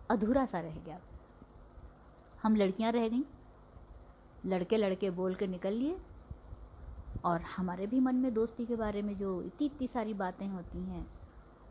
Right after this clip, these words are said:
और इतने सारे कमाल की चीज़ें होती हैं और हुई हैं और उम्मीद करते हैं कि आगे भी होती रहेंगी, उनका क्या? और वैसे भी लड़कियां किसी से किसी मामले में कम नहीं है, तो हम क्यों पीछे रहेंगे भाई?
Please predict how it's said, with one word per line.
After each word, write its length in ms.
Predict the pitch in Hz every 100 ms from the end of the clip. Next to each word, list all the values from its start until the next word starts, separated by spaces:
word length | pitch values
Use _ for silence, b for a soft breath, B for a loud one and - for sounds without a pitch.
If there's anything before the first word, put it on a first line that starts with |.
| -
और 260 | 175 165 160 - - -
इतने 220 | 202 - 226
सारे 260 | 226 208
कमाल 460 | 208 180 175 202 247
की 120 | 254
चीज़ें 340 | - 220 190
होती 380 | 196 196 175 175
हैं 300 | 175 175 180
और 120 | 196
हुई 300 | 160 185 254
हैं 240 | 254 208 - - - - - 180
और 80 |
उम्मीद 300 | 185 175 196 208
करते 240 | 202 -
हैं 80 | 185
कि 80 | 190
आगे 240 | 165 180 202
भी 140 | 226
होती 300 | 208 226 226
रहेंगी, 380 | 226 226 220 208 - -
उनका 280 | 185 175 208
क्या? 200 | 262 427 - - - - - - - - - - - - -
और 60 | 277
वैसे 260 | 233 - 165
भी 140 | 220
लड़कियां 340 | 269 180 208
किसी 280 | 214 214 233
से 140 | 214 233
किसी 560 | 214 - 208 202 180 - - - 185
मामले 280 | 175 160 175
में 120 | 214
कम 140 | 202
नहीं 300 | 202 202 208
है, 120 | 208 247
तो 120 | 277
हम 260 | 262 233
क्यों 160 | 311 480
पीछे 300 | - 247 247
रहेंगे 260 | 220 214 202
भाई? 280 | 202 262